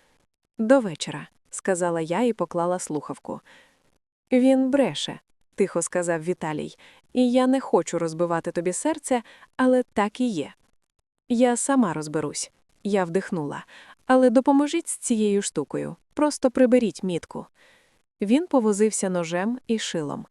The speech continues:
Маленька червона порошинка впала на лавку. Віталій поклав мітку в сірникову коробку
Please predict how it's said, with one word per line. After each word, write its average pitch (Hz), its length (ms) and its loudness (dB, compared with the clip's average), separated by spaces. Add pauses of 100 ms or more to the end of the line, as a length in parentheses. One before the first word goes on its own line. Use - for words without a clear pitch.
(340)
Маленька 214 520 2
червона 196 480 0
порошинка 214 640 -2
впала 240 420 0
на 208 140 -2
лавку. 151 420 -8 (460)
Віталій 202 480 2
поклав 185 460 0
мітку 190 420 -2
в 175 60 -8
сірникову 190 600 -2
коробку 170 540 -4